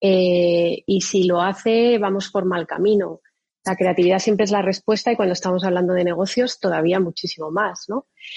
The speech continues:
Eh, y tiene mucho que ver con el retorno. Al final lo que estabais diciendo en la pregunta anterior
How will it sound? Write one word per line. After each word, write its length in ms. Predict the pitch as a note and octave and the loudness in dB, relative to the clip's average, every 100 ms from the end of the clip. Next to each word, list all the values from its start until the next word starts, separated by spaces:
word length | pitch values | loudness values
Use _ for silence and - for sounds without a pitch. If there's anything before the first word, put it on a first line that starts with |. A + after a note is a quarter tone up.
| - _ - | -20 _ 2
Eh, 680 | G3+ F#3+ F#3 F#3 F#3 F3+ F3+ F3+ - | 4 6 4 4 2 2 2 0 -2
y 140 | - G3+ | -2 2
tiene 220 | A3 A#3 | 2 2
mucho 280 | B3 A#3 B3 | 0 -2 0
que 120 | A3+ | 2
ver 300 | A#3 C4 - | 2 0 0
con 200 | A#3 G#3+ | 0 0
el 120 | F#3+ | 0
retorno. 640 | F#3+ F3+ G#3 G#3 G3 E3 F3 | -2 -2 -2 -2 -2 -4 -6
Al 140 | F3+ | -8
final 260 | - F#3+ G3+ | -4 -2 -2
lo 80 | |
que 80 | G3+ | -2
estabais 300 | G3+ G3+ G3 | -4 -4 -2
diciendo 440 | G3+ - G3+ G3+ G3+ | -4 -2 0 0 -2
en 100 | F#3+ | -4
la 120 | F#3 | -4
pregunta 260 | F#3+ F#3+ F#3+ | -6 -4 -4
anterior 560 | F3+ F#3 G3+ A3+ B3 | 0 0 2 0 -2